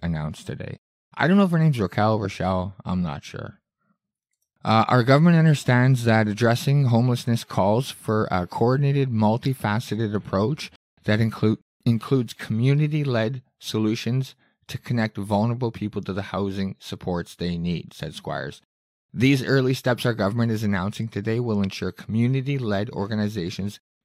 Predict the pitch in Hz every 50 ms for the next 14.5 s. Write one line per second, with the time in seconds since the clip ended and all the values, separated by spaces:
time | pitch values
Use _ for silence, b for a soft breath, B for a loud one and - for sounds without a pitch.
0 | _ _ - 117 110 - - 110 101 - 123 117 123 131 - 127 113 104 101 107
1 | 98 95 95 - - - 95 104 107 - - 117 117 120 110 98 - - - 95
2 | 95 - - 95 98 98 - - - 101 101 95 87 101 - 90 92 107 - _
3 | _ _ _ _ _ _ _ _ _ _ _ _ _ _ _ _ - 120 107 -
4 | 107 95 90 98 95 95 95 92 95 87 76 - - _ _ _ _ _ _ _
5 | _ _ _ - - 90 90 85 87 87 - 110 104 110 110 - 107 95 101 110
6 | 95 92 92 92 95 - - - 113 110 113 - - 104 95 98 - 101 92 -
7 | - - - 82 85 95 87 85 90 90 87 - _ 87 85 82 85 90 104 95
8 | 90 - - - 80 82 90 - - 107 101 90 - - - - _ _ _ _
9 | _ _ _ _ _ _ - - 135 139 151 160 156 143 139 127 123 131 127 123
10 | - - 101 98 107 110 - 113 113 107 - 107 92 - - - 95 95 104 -
11 | - 117 104 - - 92 85 82 82 - - 90 101 - - 92 90 87 90 92
12 | 85 - - 101 107 120 120 - - 95 92 87 - 98 92 90 95 101 - -
13 | - 92 92 95 90 87 85 87 - - - 76 69 - _ _ - 107 87 -
14 | - - 78 - - 90 92 - - -